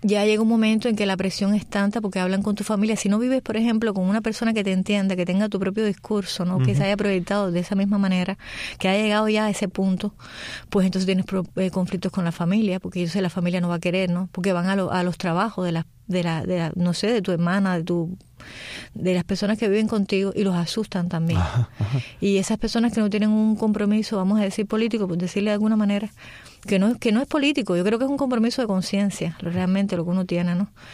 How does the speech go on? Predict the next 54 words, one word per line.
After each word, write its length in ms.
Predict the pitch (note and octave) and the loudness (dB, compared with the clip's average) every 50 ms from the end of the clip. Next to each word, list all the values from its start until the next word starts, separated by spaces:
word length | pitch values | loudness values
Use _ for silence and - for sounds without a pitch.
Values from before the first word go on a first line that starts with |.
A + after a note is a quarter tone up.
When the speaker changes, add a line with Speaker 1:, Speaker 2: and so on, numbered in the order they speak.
| - - - - - - - - - - - - - - - | -18 -18 -18 -18 -18 -18 -18 -18 -16 -16 -16 -18 -18 -12 -6
Speaker 1:
Y 600 | - G3+ G#3 G3+ G3+ G3 G3 F#3+ F#3 F#3 F3 - - | -2 0 2 2 4 2 2 2 2 2 0 -2 -2
bueno, 280 | - G#3+ G#3 G#3 A3+ | 0 0 2 2 2
pues 360 | G#3 G#3+ G3 G3 G3 F#3 F#3 F#3+ | 2 2 2 2 2 2 2 2
ya 280 | F#3 F3+ F#3+ G#3+ A3+ | 2 2 2 0 0
te 100 | G#3 G3 | 0 0
dicen, 260 | F#3 G3 F#3+ - G3+ | 0 0 2 2 2
"No, 80 | G3 G#3 | 2 2
pues 160 | G#3+ G#3+ G3 | 2 2 2
no 100 | G3 F#3+ | 2 0
puedes 200 | F#3 F#3+ F#3 F#3+ | 0 0 0 0
estar 200 | F#3 - F#3+ F#3 | 0 -2 -2 0
más 160 | F#3 F#3 F#3 | 2 2 2
en 80 | F#3+ F3+ | 2 2
la 80 | E3+ E3+ | 0 0
casa, 280 | G#3+ A#3 A#3+ A3 G#3+ G3 | 0 0 0 0 0 0
mira 140 | F#3 F#3+ | 0 2
a 20 | F#3 | 0
ver 80 | F#3+ | 0
lo 60 | F#3 F3 | 0 0
que 80 | F#3 F3 | 0 0
tú 140 | G3 G3+ | 0 0
haces", 380 | A3+ A#3+ A#3+ A#3 G#3 - G#3 F#3 | 2 2 0 0 -2 -4 -6 -6
porque, 280 | - - F#3+ - - - - | -6 -8 -10 -10 -10 -10 -8
y 180 | - - G3+ G3 | -4 0 0 0
así, 260 | F#3 F3 - - G3+ | 0 0 0 0 0
¿no? 80 | G3+ G3+ | 0 0
Entonces 220 | G3 G#3+ G#3 A3 | 0 0 -2 -2
te 100 | G#3 G3+ | 0 0
van 140 | G3 G3 G#3 | 0 2 2
acorralando, 600 | A3 G#3 - G3 G3 F3 F3 F3 F#3 F#3 F#3+ F#3 - | 0 0 0 -2 0 0 0 0 0 2 0 0 0
a, 400 | F#3+ F#3+ F#3 D3 - F#3+ F#3 - | 0 0 0 0 0 0 0 0
a, 60 | G3 | 0
igual 260 | F#3 F#3 F#3+ G3 A3 | 0 2 2 2 0
a 60 | A3 | 0
lo-, 240 | G#3+ F#3+ F#3 F3 A#2 | 0 0 0 0 0
a 60 | F3+ F3+ | 0 0
los 280 | F3+ F3+ F3 - - G#3+ | 0 0 -2 -2 0 0
hijos 340 | G#3+ G#3+ G3+ G#3+ G3+ G3 | 0 0 0 0 0 0
en 60 | F#3 F3 | 0 0
las 120 | F3 E3+ | 0 0
escuelas, 500 | E3+ E3 - - G3 G3 G3 F#3+ F#3 F#3 F3+ | -2 -4 -4 -2 -2 0 0 0 0 0 0
¿entiendes? 500 | F3 F3+ - F#3 F3+ F3+ F#3 F#3 F3+ F3+ - - - - - - - | 0 0 0 0 0 0 0 -2 -2 -4 -8 -10 -12 -12 -12 -10 -6
Ya 200 | - F3 F#3 F#3 | -2 0 0 2
empiezan 340 | F#3 F3+ - F#3+ - - G3+ - | 2 0 0 -2 -2 -4 -4 -2
como 160 | F3+ F3 F3 | -2 -2 0
a 40 | E3+ | 0
ser 140 | - F#3+ | -2 -2
blanco 320 | E3+ F3+ E3+ E3+ F#3 - F#3+ | -2 0 0 0 0 0 0
de 80 | F#3 | 0
burlas, 520 | F3+ F3+ G3 G3+ G3 F#3+ F#3 F#3 G3 F#3+ F#3+ | 0 0 0 0 0 0 0 0 0 0 0
empiezan 420 | F3+ F3 F3+ F3+ F3 - F#3 F3 | 0 0 0 -2 -2 -2 -2 0
a 60 | E3+ | 0
hostigarlos 800 | F3 - - F#3+ F3+ F#3 F#3 F#3+ F#3+ F#3 F#3+ F#3 F#3+ F#3 F#3+ G3 | -2 -2 -2 -2 0 0 2 2 2 2 2 0 0 0 2 2
y, 200 | G3 F#3 F#3 F3+ | 2 2 0 -2